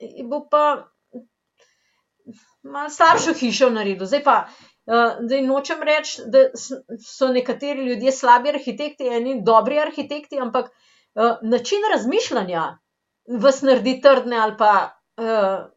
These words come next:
ali pa šibke. To se pa da, to pa se vsi lahko naučite, a ne, in ni tle razlike.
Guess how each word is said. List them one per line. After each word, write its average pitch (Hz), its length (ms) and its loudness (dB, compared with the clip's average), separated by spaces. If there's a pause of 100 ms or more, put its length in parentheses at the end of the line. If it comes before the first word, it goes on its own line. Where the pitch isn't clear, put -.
(160)
ali 226 180 -2
pa 226 80 -6
šibke. 202 440 -10 (800)
To 330 80 -6
se 339 160 -2
pa 381 120 -4
da, 302 340 4
to 349 180 -8
pa 349 100 -4
se 320 180 -4
vsi 247 480 -4
lahko 285 340 2
naučite, 202 560 -6 (240)
a 190 140 -10
ne, 277 180 -2
in 220 240 -6
ni 285 140 -2 (120)
tle 240 300 0
razlike. 208 640 -2